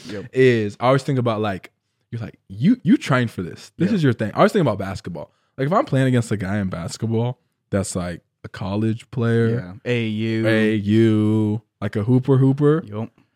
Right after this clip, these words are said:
Speaker 2: If I get one point on
Speaker 1: Yep.
Speaker 2: you, I'm good. I'm like,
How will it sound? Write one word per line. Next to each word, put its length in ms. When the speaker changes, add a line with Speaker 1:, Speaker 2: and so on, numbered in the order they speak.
Speaker 2:
If 200
I 140
get 320
one 480
point 400
on 200
Speaker 1:
Yep. 100
Speaker 2:
you, 140
I'm 520
good. 560
I'm 100
like, 180